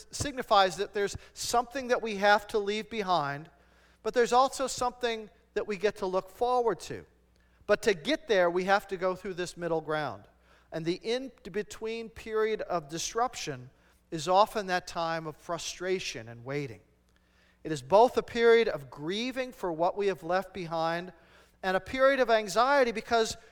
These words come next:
we're not all that sure about what the future is gonna look like. While we're in transition, our faith is gonna be challenged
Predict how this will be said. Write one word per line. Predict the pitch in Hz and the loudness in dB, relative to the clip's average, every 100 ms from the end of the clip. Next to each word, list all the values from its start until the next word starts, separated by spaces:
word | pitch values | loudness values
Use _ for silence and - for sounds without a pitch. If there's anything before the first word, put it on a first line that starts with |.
| _ | _
we're | 214 233 | -6 -2
not | 247 254 247 | 2 4 4
all | 240 | 2
that | 226 220 214 | 4 4 4
sure | - 220 214 208 | -6 0 2 4
about | 185 185 | 2 0
what | 170 - | -2 -10
the | |
future | - 196 190 185 | -12 -10 -6 -8
is | - | -6
gonna | 170 156 | -6 -4
look | 147 151 151 | -6 -8 -8
like. | 110 - - - _ _ _ | -12 -14 -20 -20 _ _ _
While | 170 226 233 | 8 8 10
we're | 226 | 6
in | 220 240 254 | 6 -4 -4
transition, | - 233 208 175 196 - 185 151 151 _ _ _ | -2 0 0 0 -2 -2 -4 -4 -8 _ _ _
our | 202 | 0
faith | 202 247 247 240 | 2 2 2 0
is | 208 | -2
gonna | 226 214 | -2 -2
be | 202 | -4
challenged | - - 220 247 175 135 131 - | -6 -2 0 0 -2 -4 -10 -14